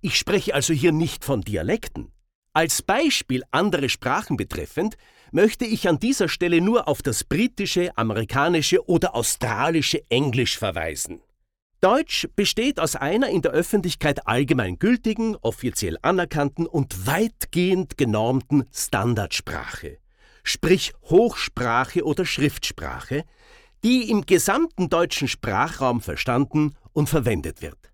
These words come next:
Die Standardsprache ist vor allem im schriftlichen Bereich und als mündliche Form in den Medien sowie in formelleren Situationen zu finden. Daneben gibt es regionale und nationale Standardvarietäten,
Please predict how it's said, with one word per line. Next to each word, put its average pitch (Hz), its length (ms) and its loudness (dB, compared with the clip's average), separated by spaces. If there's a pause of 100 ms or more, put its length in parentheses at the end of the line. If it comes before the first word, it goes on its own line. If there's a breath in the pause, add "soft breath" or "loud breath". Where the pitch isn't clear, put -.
(480)
Die 190 120 2
Standardsprache 214 1000 0
ist - 240 -4
vor - 160 -4
allem 175 240 2
im 139 100 4
schriftlichen 180 600 -4
Bereich 196 580 -2
und 202 220 4
als - 280 0
mündliche 175 540 6
Form 147 400 2
in 156 140 2
den 101 180 0
Medien 107 560 0 (380 loud breath)
sowie 196 400 4
in 190 240 2
formelleren 143 760 4
Situationen 120 840 0
zu - 140 -6
finden. 78 480 -8 (640)
Daneben 233 420 4
gibt - 200 -4
es 147 180 2
regionale 143 720 2
und 180 220 0
nationale 139 880 2
Standardvarietäten, 113 1400 -2